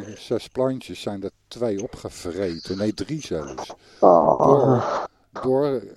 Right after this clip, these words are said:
Speaker 1: de slakken. En toen, eh, ja, ik denk, potverdikke nog aan toe, jongens. Eh, toen heb ik een tip van iemand gekregen van, joh, je, eh, ze zijn gek op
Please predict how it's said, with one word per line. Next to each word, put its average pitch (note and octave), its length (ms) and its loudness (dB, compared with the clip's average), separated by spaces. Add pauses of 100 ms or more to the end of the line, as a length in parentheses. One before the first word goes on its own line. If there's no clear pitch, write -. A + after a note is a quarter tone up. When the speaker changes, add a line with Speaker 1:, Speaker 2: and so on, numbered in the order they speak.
(180)
Speaker 1:
de B2+ 120 -4
slakken. B2 680 -8 (800)
En - 180 -4
toen, B2 240 -4
eh, A2 200 -2
ja, G#2+ 440 -4
ik F#2+ 200 -12
denk, G2 160 -8 (120)
potverdikke - 1160 -4
nog G#2 220 -6
aan G2+ 100 -8
toe, G#2 200 -2
jongens. G2 340 -4 (280)
Eh, A2 100 -6 (280)
toen G#2+ 260 -10
heb G2 180 -12
ik - 100 -12
een G2+ 140 -12
tip D3+ 200 -4
van A#2 160 -10
iemand F#2 280 -10
gekregen - 480 -8
van, G2 140 -4
joh, F2+ 300 -2 (560)
je, E2+ 220 -14
eh, D#2+ 320 -12
ze - 120 -16
zijn D#2+ 180 -12
gek - 280 -16
op D2+ 100 -10